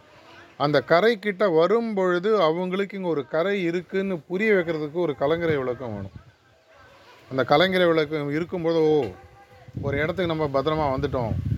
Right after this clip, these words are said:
இனிமேல் கொஞ்சம்தான் போயிடலாம்" அப்படின்ற ஒரு நம்பிக்கை இருக்கும். அதை போன்று எப்பப்பெல்லாம் கீதையில கிருஷ்ணர் சொல்றார், "யதா யதா ஹி தர்மஸ்ய" அப்படின்னு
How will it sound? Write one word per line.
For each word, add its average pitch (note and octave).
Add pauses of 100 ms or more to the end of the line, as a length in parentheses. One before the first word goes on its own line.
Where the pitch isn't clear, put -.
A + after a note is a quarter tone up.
(480)
இனிமேல் F3+ (520)
கொஞ்சம்தான் E3
போயிடலாம்" D3
அப்படின்ற D3+
ஒரு E3
நம்பிக்கை D#3+
இருக்கும். B2+ (680)
அதை G3
போன்று A3 (260)
எப்பப்பெல்லாம் F3 (640)
கீதையில E3+
கிருஷ்ணர் D#3
சொல்றார், D3+ (920)
"யதா D#3+
யதா D#3
ஹி D#3
தர்மஸ்ய" C#3+
அப்படின்னு C3+